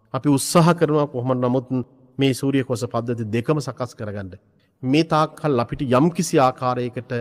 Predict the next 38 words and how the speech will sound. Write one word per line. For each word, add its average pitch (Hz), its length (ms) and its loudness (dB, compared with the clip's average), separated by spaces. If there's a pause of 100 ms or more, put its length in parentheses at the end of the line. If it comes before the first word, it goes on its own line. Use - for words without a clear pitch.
(120)
ආධාර 120 380 -2
මුදල් 117 360 -6
උදව් 113 220 -10
උපකාර 113 440 -12
කරපු 113 380 -10 (420)
එය 127 200 2
ප්‍රමාණවත් 147 680 6
නැහැ 131 220 0
මේ 123 160 -2
කටයුතු 120 320 -6
සිදු 107 220 -10
කරගන්නට. 113 500 -8
ඒ 113 160 -12
නිසා 131 300 -4 (360)
ඒ 135 100 2
සියලු 185 300 6
දෙනාටම 156 640 8
මේ 131 180 4
වෙලාවේදී 127 540 0
අපි 120 160 -8
නැවත 120 340 -2
නැවතත්, 127 460 -6
නැවත 117 300 -6
නැවතත් 127 440 -6 (440)
පින් 156 140 4 (100)
අනුමෝදන් 147 720 4
කරනවා. 110 420 -6
ඔබ 107 200 -12
කොයි 156 280 -2
තැනකට, 120 400 -6
කොයි 131 220 -6
ස්ථානයකට 120 580 -6 (520)
මේ 131 100 -2
කාල 120 220 -2
පරිච්ඡේදය 117 480 -8
තුළ 113 180 -10
පරිත්‍යාග 123 540 -8
කළත් 120 280 -8